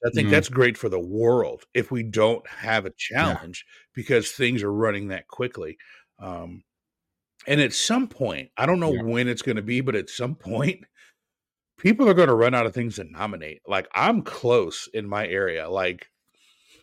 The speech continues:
Speaker 1: um, as you've seen in the Discord, if
Speaker 2: Yeah.
Speaker 1: you guys aren't in our Discord, I know I keep saying this a lot, but if you're not in our Discord, go ahead, spend the buck a month, join the Patreon.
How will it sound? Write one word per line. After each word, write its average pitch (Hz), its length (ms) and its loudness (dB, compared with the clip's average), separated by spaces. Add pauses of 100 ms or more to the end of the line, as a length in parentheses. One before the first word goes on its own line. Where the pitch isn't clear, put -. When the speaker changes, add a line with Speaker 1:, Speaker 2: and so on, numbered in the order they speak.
(420)
Speaker 1:
um, 123 240 2
as 135 200 4
you've 196 140 6
seen 180 260 4
in 170 100 4
the 131 80 2
Discord, 127 480 4
if 123 100 0
Speaker 2:
Yeah. 220 60 6
Speaker 1:
you 247 60 6
guys 226 220 4
aren't 156 260 -4
in 147 120 0
our 147 100 2
Discord, 110 460 -2
I 113 80 2
know 143 140 2
I 143 80 2
keep 135 220 -6
saying 117 280 0
this - 140 -8
a 104 60 -8
lot, 101 220 -2
but 104 100 -4
if - 120 -14
you're 147 100 -2
not 180 220 0
in 147 120 -2
our 143 120 2
Discord, 113 580 -2
go 123 180 -2
ahead, 131 320 -2
spend 139 320 -6
the 139 40 -6
buck 127 260 -2
a 131 40 -6
month, 104 360 -6
join 110 220 -6
the 131 60 -8
Patreon. 101 800 -8